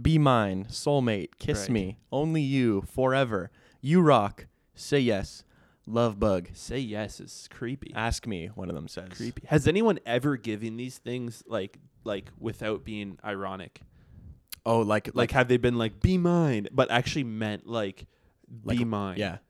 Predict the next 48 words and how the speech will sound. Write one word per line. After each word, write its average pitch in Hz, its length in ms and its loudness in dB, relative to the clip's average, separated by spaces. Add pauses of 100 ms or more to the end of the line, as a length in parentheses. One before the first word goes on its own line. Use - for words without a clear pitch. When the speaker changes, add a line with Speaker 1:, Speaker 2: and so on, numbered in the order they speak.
Speaker 1:
They 113 120 -2
give 123 180 -2
them 127 80 0
the 123 80 0
candy, 123 300 0
they're 117 40 0
like, 110 160 -2
"Oh, 185 260 -2
thanks 180 220 -4
for 180 120 -4
the 170 80 -6
candy." 180 580 -2
Speaker 2:
Yeah. 101 240 -4
Speaker 1:
'Cause 120 160 -8
it's 110 160 -12
just - 240 -14
Speaker 2:
And 120 60 -8
Speaker 1:
no 123 60 -2
Speaker 2:
they're 123 100 2
Speaker 1:
one 120 60 4
Speaker 2:
like, 110 60 -4
"No, 123 120 2
Speaker 1:
reads 104 100 0
the 104 60 0
Speaker 2:
read 117 80 2
Speaker 1:
words, 104 220 0
Speaker 2:
it." - 20 -6
Speaker 1:
like, 98 120 -4
actually. 98 380 -6
Speaker 2:
Yeah. 110 200 0
Speaker 1:
And 110 120 -8
they're 110 60 0
like, 101 160 -4
"No, 101 340 -10
read 90 280 -6
the - 40 -2
Speaker 2:
Like, 113 140 -2
I - 40 -6
mean - 80 -4
Speaker 1:
candy." 104 220 -6
Speaker 2:
it. 104 160 -14
Yeah. 113 240 -2
And, 123 160 -2
like, 117 160 -4
has 120 180 0
it 107 120 -4
ever 113 260 -2
worked? 110 520 0